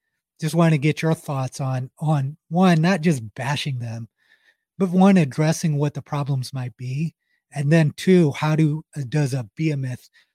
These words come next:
a model this big, kind of go about fixing some of these issues?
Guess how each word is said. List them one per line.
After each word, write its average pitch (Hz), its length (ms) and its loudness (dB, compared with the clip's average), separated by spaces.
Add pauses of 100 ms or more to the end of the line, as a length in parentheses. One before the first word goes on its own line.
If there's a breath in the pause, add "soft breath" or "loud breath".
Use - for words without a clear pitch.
(140)
a 147 60 -14
model 143 360 -4
this 131 260 -6
big, 135 440 -10
kind 139 200 -10
of 120 120 -12
go 131 180 -8
about 117 300 -16
fixing 123 600 -12 (380)
some 139 240 -6
of 120 60 -10
these 120 220 -14
issues? - 480 -18